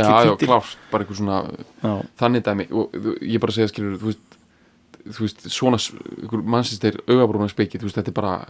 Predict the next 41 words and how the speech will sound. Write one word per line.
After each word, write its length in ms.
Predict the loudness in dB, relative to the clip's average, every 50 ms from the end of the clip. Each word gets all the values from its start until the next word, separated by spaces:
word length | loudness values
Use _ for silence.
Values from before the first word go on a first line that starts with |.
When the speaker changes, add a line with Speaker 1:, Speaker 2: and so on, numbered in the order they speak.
| _ -2
Speaker 2:
Já, 140 | -2 -2
Speaker 1:
þetta 80 | 0 -2
Speaker 2:
já. 60 | -2
Speaker 1:
er 40 | -2
bara 220 | 0 2 2 2 2
á 200 | 0 -2 -6 -6
pari 240 | _ 2 2 2 2 2 0
við 40 |
grísku 340 | 0 -2 -4 -4 -4 -4 0 0
meistarana 480 | 0 0 0 0 -2 -2 -2 -2 -2 -2
Speaker 2:
Já, 60 | 2
já, 160 | 4 4 4
Speaker 1:
í 40 | 4
hugum, 240 | 2 0 -2 -2 -6 _
hugum 280 | -2 -2 0 0 -2
menn, 100 | -4 -6
sko. 160 | -10 -10 -8 -8
Speaker 2:
Einmitt. 260 | -6 -6 -6 -8 -12 -20 -20 -20 -20 _ _
Speaker 1:
Og, 300 | 0 2 4 4 2 0 _ _
og 160 | -2 -2 -2
hérna, 440 | -2 -4 -6 -4 -4 -4 -4 -4 -6 -8 _ _ _ _ _ _ _ _ _ _ _ _ _ _ _ _ _ -18 -8 -4
og 100 | -2 -2
við 100 | 0 0 0
viljum 100 | 0 0
meina 240 | 0 0 0 -2 -2
það, 200 | -4 -6 -8 -6
og 80 | -6 -6
við 80 | -6 -4
getum 140 | -6 -6
kannski 180 | -6 -6 -10 -8
farið 220 | -4 -4 -4 -2
betur 200 | -4 -6 -4 -4
yfir 120 | -6 -6 -6
það 40 | -8
eftir, 180 | -10 -12 -12 -10
að 120 | -8 -6
þetta 140 | -4 -4 -2
lag 280 | -2 0 0 0 0 0
er 160 | 0 0 0
í 120 | 0 0 0
rauninni 380 | 0 0 0 0 -2 -4 -8